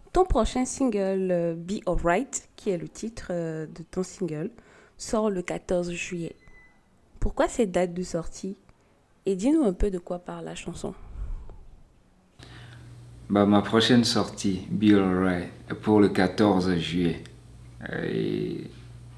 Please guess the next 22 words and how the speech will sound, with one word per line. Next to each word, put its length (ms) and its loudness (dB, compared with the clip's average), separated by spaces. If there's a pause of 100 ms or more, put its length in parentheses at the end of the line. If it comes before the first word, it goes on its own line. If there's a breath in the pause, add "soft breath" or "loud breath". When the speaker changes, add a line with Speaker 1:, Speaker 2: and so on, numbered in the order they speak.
(260)
Speaker 2:
le 60 -4
quatorze 640 6
juillet, 500 6
c'est, 380 2
c'est 260 -2
pas 160 6
vraiment, 500 2 (680 loud breath)
euh, 440 0
une 200 8
date 500 2 (800)
particulière, 960 2 (500)
ça 220 2
n'a 180 4
rien 220 2
de 100 -2
spécial. 640 0 (800 loud breath)
Et, 480 -4 (1300 loud breath)
mais 100 8
maintenant 340 10
qu'on 180 6
en 160 8
parle, 440 2